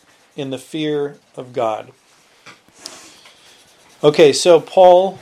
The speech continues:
describes again in Romans seven his experience of wrestling with his remaining corruption. And it's very clear that in a godly man like that, who is exemplary in many ways, he still falls under the power of sin for a time.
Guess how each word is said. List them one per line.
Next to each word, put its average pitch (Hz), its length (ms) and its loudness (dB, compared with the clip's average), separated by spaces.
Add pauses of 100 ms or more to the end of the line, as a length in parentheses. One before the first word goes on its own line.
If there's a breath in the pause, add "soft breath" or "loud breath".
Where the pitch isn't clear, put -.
(100)
describes 160 540 -6
again 151 260 -12
in 147 140 -14
Romans 147 380 -12
seven 156 340 -8
his 143 220 -12
experience 147 760 -12
of 135 480 -12
wrestling 160 800 -8 (100)
with 143 220 -6
his 131 180 -8
remaining 139 420 -10
corruption. 143 600 -10 (840 soft breath)
And 151 140 -2
it's 151 140 -6
very 147 300 -2
clear 190 360 -6
that 139 360 -8 (280)
in 151 160 -12
a 139 120 -10
godly 151 420 -4
man 151 240 -10
like 147 260 -8
that, 180 380 -6
who 147 60 -14
is 135 180 -12
exemplary 147 640 -10
in 143 140 -12
many 147 220 -10
ways, 160 500 -6 (360 soft breath)
he 170 160 -8
still 170 480 0
falls 151 380 -2
under 143 220 -6
the 143 100 -8
power 131 400 -8
of 120 80 -18
sin 190 400 -10
for 135 220 -12
a 127 40 -14
time. 170 360 -8